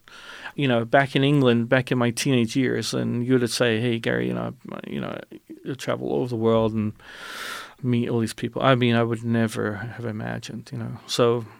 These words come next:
yeah, I think certainly saying, "Hey, Lord, I'll follow you in your will,"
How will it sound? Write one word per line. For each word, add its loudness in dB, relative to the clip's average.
yeah, 6
I 6
think 2
certainly 6
saying, 4
"Hey, 6
Lord, 6
I'll 0
follow 2
you 0
in -2
your 0
will," -4